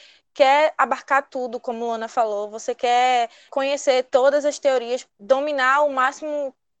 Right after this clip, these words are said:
que puder. E, assim, isso não é ideal, porque, na verdade, a gente não vai conseguir dominar tudo. É impossível sair da academia sabendo todos os assuntos.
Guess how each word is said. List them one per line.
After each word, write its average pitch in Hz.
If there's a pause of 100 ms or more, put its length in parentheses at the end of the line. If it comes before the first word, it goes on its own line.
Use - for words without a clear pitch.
(120)
que 277
puder. 233 (400)
E, 359
assim, 359
isso 320
não 370
é 339
ideal, 277
porque, 285 (160)
na 269
verdade, 269 (100)
a 330
gente 302
não 302
vai 247
conseguir 285
dominar 247
tudo. 190 (260)
É 233
impossível 285
sair 254
da 240
academia 240
sabendo 262
todos 262
os 269
assuntos. 269